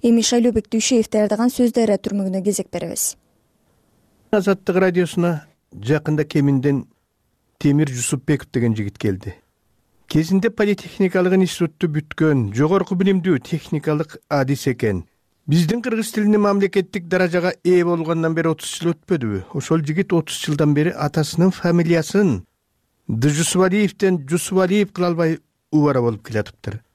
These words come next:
Speaker 2: Ал учурунда загска да барат, паспорт берүүчү мекемеге да барат, каттоого да барат,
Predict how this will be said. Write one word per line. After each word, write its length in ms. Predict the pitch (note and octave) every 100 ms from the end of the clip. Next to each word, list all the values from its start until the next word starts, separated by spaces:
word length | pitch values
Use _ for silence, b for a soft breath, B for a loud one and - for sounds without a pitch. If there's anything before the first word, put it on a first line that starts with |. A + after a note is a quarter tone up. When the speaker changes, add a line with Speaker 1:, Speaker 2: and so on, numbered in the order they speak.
| _ _ _ _ _ -
Speaker 2:
Ал 160 | E3
учурунда 340 | F#3+ G3 G3 F#3+
загска 680 | D3+ D#3+ F3 - - - C3+
да 140 | A2+
барат, 320 | G#2+ G2 - -
паспорт 440 | E3+ - F#3+ E3
берүүчү 340 | F#3+ F3+ - F#3+
мекемеге 580 | F#3 F#3 F#3+ F#3 E3+ F3
да 140 | D3
барат, 300 | A#2 G#2+ G2+ -
каттоого 680 | - F3+ - _ G3 F#3+ G3
да 140 | D#3
барат, 260 | B2+ G#2+